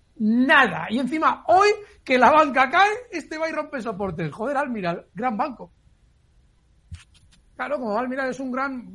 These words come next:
eh, tradicional valor bancario de la bolsa española. Ah, no, que no, no, que no es un banco. ¿Y qué coño hace cayendo?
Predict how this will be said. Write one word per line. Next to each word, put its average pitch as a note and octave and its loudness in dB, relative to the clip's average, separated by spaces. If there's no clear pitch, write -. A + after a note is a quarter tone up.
eh, A#3 -14
tradicional B3 -6
valor B3+ -6
bancario B3+ -8
de - -8
la B3 -8
bolsa B3 -8
española. C#4+ -14
Ah, G#3+ 0
no, D#4+ -6
que B3 -6
no, C#4+ -8
no, C#4+ -10
que A#3+ -10
no C4+ -6
es B3+ -10
un B3+ -8
banco. A3 -6
¿Y E3 -6
qué D#4+ -10
coño D#4+ -10
hace A3+ -8
cayendo? E4 -14